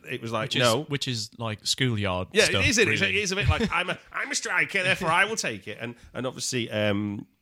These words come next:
Speaker 1: Stoke had, but Adam hadn't missed a penalty, I don't think, for, but obviously in the, in the melee, as it were, that was, "No, I'm taking it. No, I'm taking it. No, I'm taking it." It
Speaker 2: But, it, I mean, in that relegation battle scenario, you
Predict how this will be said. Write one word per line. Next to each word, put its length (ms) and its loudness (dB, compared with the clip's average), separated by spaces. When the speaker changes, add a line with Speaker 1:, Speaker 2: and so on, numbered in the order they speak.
Speaker 1:
Stoke 360 2
had, 160 -4
but 160 -16
Adam 220 0
hadn't 160 -4
missed 160 -8
a 20 -14
penalty, 320 -8
I 40 -8
don't 200 -12
think, 200 -10
for, 180 -12
but 80 -4
obviously 240 -2
in 100 -2
the, 120 -2
in 140 0
the 60 2
melee, 400 2
as 140 -2
it 100 -8
were, 200 -4
that 140 -10
was, 280 -8
"No, 220 4
I'm 100 4
taking 320 0
it. 80 -8
No, 120 -2
I'm 120 -4
taking 400 -2
it. 160 -10
No, 120 -4
I'm 120 -10
taking 320 -14
it." 160 -16
It 140 -10
Speaker 2:
But, 220 -12
it, 300 -10
I 60 -6
mean, 180 -2
in 200 -6
that 180 0
relegation 500 -6
battle 300 -6
scenario, 800 -4
you 220 -10